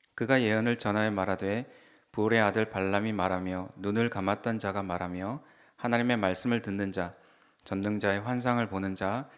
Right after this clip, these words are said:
엎드려서, 엎드려서 눈을 뜬 자가 말하기를, '야곱이여, 내 장막들이, 이스라엘이여, 내 거처들이 어찌 그리 아름다운고,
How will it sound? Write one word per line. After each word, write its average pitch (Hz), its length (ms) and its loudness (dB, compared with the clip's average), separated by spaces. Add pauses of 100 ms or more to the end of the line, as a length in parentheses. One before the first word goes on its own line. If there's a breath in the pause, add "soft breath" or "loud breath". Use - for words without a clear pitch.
(300 loud breath)
엎드려서, 113 920 0 (300 loud breath)
엎드려서 113 640 0
눈을 113 380 0
뜬 147 180 2
자가 110 240 -2
말하기를, 92 600 -2 (480 loud breath)
'야곱이여, 117 420 4
내 110 180 4
장막들이, 101 840 -4
이스라엘이여, 95 580 -2
내 104 180 4
거처들이 104 640 -4 (240)
어찌 - 400 -8
그리 117 240 -6
아름다운고, 90 840 -4